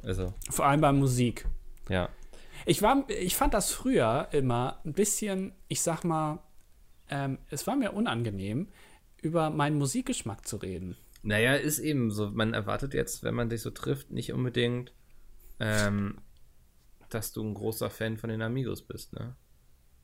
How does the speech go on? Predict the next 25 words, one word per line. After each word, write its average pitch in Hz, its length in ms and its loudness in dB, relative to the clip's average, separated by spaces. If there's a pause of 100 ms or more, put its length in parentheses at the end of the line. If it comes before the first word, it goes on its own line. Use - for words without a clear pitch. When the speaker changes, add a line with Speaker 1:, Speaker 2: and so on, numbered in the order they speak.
(100)
Speaker 2:
Ja, 180 220 8
aber 117 220 2
dann 120 140 4
wird 131 120 0
man 147 160 2
eines 143 240 2
anderen 165 320 4
belehrt, 95 380 2
wenn 113 120 0
ich 113 80 -2
dann 123 160 0
mal, 113 440 0
ähm, 117 400 0 (680)
bei 113 160 4
den 113 280 2
Partys, 117 460 2
die 139 180 4
ich 139 60 4
immer 135 200 2
organisiere, 135 680 4
die 139 120 2
vielen 147 460 0 (100)
pro 139 180 0
Woche, 143 420 2
ähm, 127 340 0